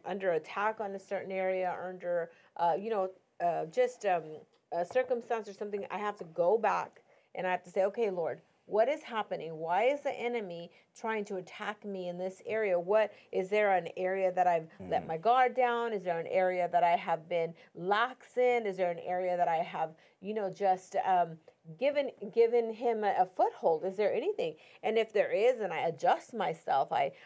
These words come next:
Speaker 1: I adjust my posture, you know, I adjust whatever it is to fix anything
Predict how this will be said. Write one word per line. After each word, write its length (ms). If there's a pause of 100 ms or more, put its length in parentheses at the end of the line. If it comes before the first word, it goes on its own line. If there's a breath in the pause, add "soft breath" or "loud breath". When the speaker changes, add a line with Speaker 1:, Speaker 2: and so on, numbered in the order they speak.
(100)
Speaker 1:
I 60
adjust 560
my 240
posture, 600
you 160
know, 120
I 100
adjust 400
whatever 400
it 140
is 300 (280 loud breath)
to 100 (140)
fix 360 (140)
anything 680